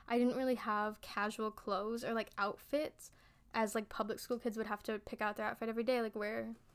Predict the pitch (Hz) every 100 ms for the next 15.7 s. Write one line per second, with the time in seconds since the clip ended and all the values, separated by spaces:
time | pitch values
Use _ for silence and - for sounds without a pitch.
0 | - 214 208 208 214 214 - 208 226 285
1 | - - - - 214 214 220 226 220 -
2 | 208 214 226 - 208 208 214 - - -
3 | 208 - - 214 208 202 - 240 - -
4 | - - - - - 254 277 269 214 214
5 | 226 214 - - - 226 285 269 254 320
6 | - 220 214 220 - - 233 226 247 226
7 | 220 233 220 202 202 190 - - - -
8 | - - 233 269 254 - 226 226 247 262
9 | 233 202 220 240 - 302 320 320 285 -
10 | _ - 294 320 - - - - - -
11 | 220 208 208 - - 220 240 - - -
12 | - 247 240 214 202 - - - - -
13 | - _ - - - 233 277 269 240 240
14 | 240 240 233 226 220 214 226 - 202 208
15 | 233 214 220 214 214 214 220